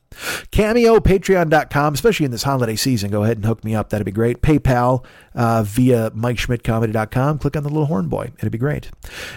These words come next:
And I have a couple of channels, the youtube dot com slash the forty-year-old boy channel. You can check out all of the episodes of this podcast. And then is there other stuff to come? Yeah, I threaten that all the fucking time, so let's hope it happens eventually.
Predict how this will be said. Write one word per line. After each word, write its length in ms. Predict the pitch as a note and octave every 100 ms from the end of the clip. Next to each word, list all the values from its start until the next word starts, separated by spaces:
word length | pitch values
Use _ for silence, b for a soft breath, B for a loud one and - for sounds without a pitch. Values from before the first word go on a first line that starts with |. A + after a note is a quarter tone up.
| -
And 160 | D3 D#3+
I 60 |
have 160 | F3+ D3+
a 40 |
couple 240 | E3 F#3+ D3
of 60 |
channels, 360 | - F3+ F#3+ D3
the 120 | C3
youtube 320 | E3+ D3 E3
dot 220 | C#3+ C#3
com 260 | - D#3 E3
slash 320 | - D3 C3
the 60 | -
forty-year-old 480 | D#3 D3 C#3 C3+ A2+
boy 180 | B2+
channel. 320 | C#3+ D#3 D#3 D3+
You 80 |
can 120 | A#2+ A2
check 200 | B2+ B2+
out 140 | B2+
all 640 | C3 C#3+ D3+ C#3+ B2+ A#2
of 80 | G#2
the 100 | A#2+
episodes 320 | A#2+ A2+ B2
of 60 | A2
this 120 | A2
podcast. 600 | - A#2+ B2 C3+ B2+ - B B -
And 180 | B2+ B2
then 80 |
is 120 | A#2+ G#2
there 100 | B2+
other 140 | E3
stuff 180 | - D#3+
to 60 | -
come? 260 | E3 F3+
Yeah, 200 | A#2+ A#2
I 80 | C3+
threaten 260 | - B2+ A#2
that 120 | A#2+
all 100 | A2+
the 80 | A2+
fucking 260 | A#2 A2
time, 260 | G2+ G#2+ C#3
so 80 | A#2+
let's 140 | A#2
hope 180 | A#2+ A2
it 60 |
happens 280 | G#2+ G#2 G#2
eventually. 500 | G2 A#2 A#2+ G#2+ B2+